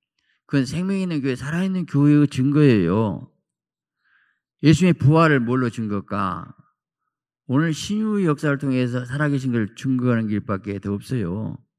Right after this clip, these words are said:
어. 그 "주의 성이 내게 임하셨으니 가난한 자에게 복음을 전하게 하시고, 내게 기름 부으시고, 그리고 포로된 자에게 자유를", 마귀의 포로죠. "눈먼 자, 영적으로 눈 감긴 자에게 보게 하고,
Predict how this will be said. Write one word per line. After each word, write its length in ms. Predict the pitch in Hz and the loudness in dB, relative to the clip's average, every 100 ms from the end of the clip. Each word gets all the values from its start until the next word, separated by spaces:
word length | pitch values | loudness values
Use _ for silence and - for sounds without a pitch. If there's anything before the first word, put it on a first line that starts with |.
| _ | _
어. 600 | - 104 92 92 - 110 _ _ _ _ _ _ _ _ | -8 -6 -6 -10 -14 -18 _ _ _ _ _ _ _ _
그 120 | 123 | -8
"주의 260 | 110 131 123 | 2 4 4
성이 220 | 135 123 | 4 0
내게 220 | 107 104 | 0 0
임하셨으니 720 | 104 107 101 101 92 147 175 - _ _ | 0 0 -2 -2 -2 -2 -2 -8 _ _
가난한 240 | - 107 101 | -10 -6 -4
자에게 120 | 98 | -4
복음을 400 | 101 104 107 107 | -2 -2 -2 -2
전하게 280 | 95 92 87 | -2 -2 -4
하시고, 920 | 85 95 92 95 92 90 82 73 - - _ _ _ _ _ _ _ | -6 -4 0 2 2 2 0 -4 -10 -16 _ _ _ _ _ _ _
내게 200 | 120 127 | -4 -2
기름 320 | 110 123 135 | -2 -2 -2
부으시고, 640 | 131 127 127 147 180 - - _ _ _ _ | 0 -2 -2 0 0 -4 -14 _ _ _ _
그리고 580 | 101 98 120 110 - | -4 -2 -2 -4 -6
포로된 320 | - 156 139 120 | -6 -2 -2 -2
자에게 200 | 107 95 | -4 -4
자유를", 680 | - 98 101 117 101 82 - | -6 -2 2 4 4 2 -4
마귀의 300 | 98 98 95 | -4 -4 0
포로죠. 600 | - 113 95 127 175 - _ _ _ _ _ - | 0 0 0 0 -2 -6 _ _ _ _ _ -8
"눈먼 360 | 110 127 139 135 | -2 2 4 2
자, 140 | 104 | 0
영적으로 380 | 107 123 113 101 | -2 -4 -4 -4
눈 200 | 101 110 | -4 -4
감긴 280 | 110 101 95 | -2 -2 -4
자에게 640 | 101 - _ - 98 107 | -8 -10 _ -6 -4 -2
보게 300 | - 95 95 | -2 -2 -2
하고, 460 | 95 107 131 - | -4 -4 -4 -8